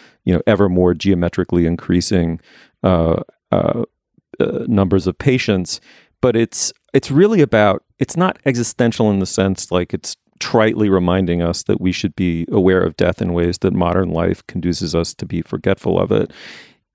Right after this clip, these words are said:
In fact, it's a, it's really a precise examination of modes of attention and inattention,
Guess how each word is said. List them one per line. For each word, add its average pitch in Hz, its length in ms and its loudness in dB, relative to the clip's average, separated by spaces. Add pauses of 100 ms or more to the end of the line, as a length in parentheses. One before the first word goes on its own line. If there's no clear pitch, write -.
In 135 120 0
fact, 170 360 0
it's 131 120 -6
a, 110 80 -2 (160)
it's - 240 0
really 233 360 2
a 156 60 2
precise - 760 0 (580)
examination 107 720 2
of 90 140 0
modes 98 340 2
of 87 80 -2
attention 95 520 -4
and 90 160 -8
inattention, 147 800 -4